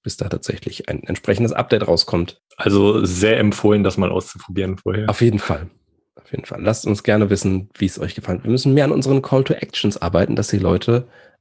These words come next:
Speaker 1: auch auf der Website kommentieren.
Speaker 2: Ja,
Speaker 1: Niemand
Speaker 2: schreibt's in die
Speaker 1: kommentiert.
Speaker 2: Kommentare und aktiviert die Glocke. <laughs>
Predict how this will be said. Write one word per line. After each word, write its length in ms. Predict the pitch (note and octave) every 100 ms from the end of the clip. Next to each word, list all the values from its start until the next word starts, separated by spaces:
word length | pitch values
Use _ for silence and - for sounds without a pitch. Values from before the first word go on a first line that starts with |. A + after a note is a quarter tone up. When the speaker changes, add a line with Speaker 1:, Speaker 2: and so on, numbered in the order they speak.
| _
Speaker 1:
auch 440 | F#2+ G2 G2+ - _ _ _
auf 160 | - -
der 100 | A2
Website 320 | A#2 - - -
kommentieren. 600 | F2+ G2 - - - -
Speaker 2:
Ja, 160 | G2 F#2+
Speaker 1:
Niemand 260 | D3+ D3 C#3
Speaker 2:
schreibt's 360 | - B2+ A#2+
in 80 | A#2
die 60 | A2+
Speaker 1:
kommentiert. 360 | A2 G#2+ G#2+
Speaker 2:
Kommentare 280 | G#2 F#2 E2+ _ _ _ _ -
und 180 | G2+
aktiviert 380 | G#2 - G2+ G#2+
die 60 | G2+
Glocke. 320 | G2 F#2 F#2+ - - -
<laughs> 80 | C3